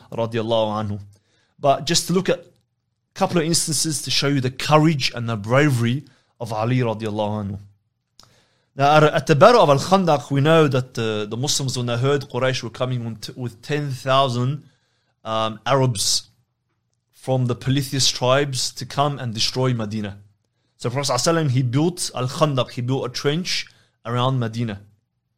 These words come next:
And so Quraysh, when they came and they found the trench, they were shocked. And now how,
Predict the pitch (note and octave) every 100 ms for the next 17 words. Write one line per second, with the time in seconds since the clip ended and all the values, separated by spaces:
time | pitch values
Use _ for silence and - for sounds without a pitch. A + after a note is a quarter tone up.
0 | _ _ _ _ _ _ B2+ D#3+ C#3 D3
1 | E3 F#3 - D3 C#3 D3 E3 E3 C#3 C3
2 | C3 D#3+ D#3+ C3 - D3 G3 - - -
3 | - A#2+ B2 - C3 - - _ _ _
4 | _ _ _ _ B2+ C3+ C3 E3 F#3 E3+
5 | -